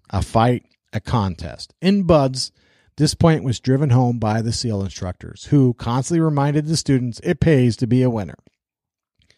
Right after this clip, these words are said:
When racing a boat crew during Hell Week, the winning boat crew's prize for victory was to sit out the next race, earning a few brief minutes of respite from the grueling, nonstop physical evolutions. They weren't allowed to sleep, but just to sit down and rest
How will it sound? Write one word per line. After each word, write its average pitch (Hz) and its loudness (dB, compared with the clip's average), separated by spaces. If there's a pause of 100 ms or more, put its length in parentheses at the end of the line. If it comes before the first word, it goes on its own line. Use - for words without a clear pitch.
(540)
When 180 2
racing 175 4
a 156 4
boat 139 2
crew 135 2
during 127 0
Hell 113 2
Week, 107 -2
the 98 -4
winning 135 -2
boat 131 2
crew's 123 -2
prize 131 2
for 151 0
victory 120 0
was 107 -2
to 104 -4
sit 135 0
out 131 0
the 131 -2
next 110 -4
race, 90 -10 (440)
earning 135 2
a 110 0
few 156 2
brief 135 0
minutes 131 0
of 131 0
respite 113 -2
from 107 -10
the 107 -4
grueling, 113 2
nonstop 113 -2
physical 104 -4
evolutions. 101 -8 (760)
They 147 6
weren't 147 6
allowed 123 2
to 104 -2
sleep, 175 4
but 120 0
just 165 2
to 185 0
sit 170 0
down 139 4
and 143 0
rest 117 0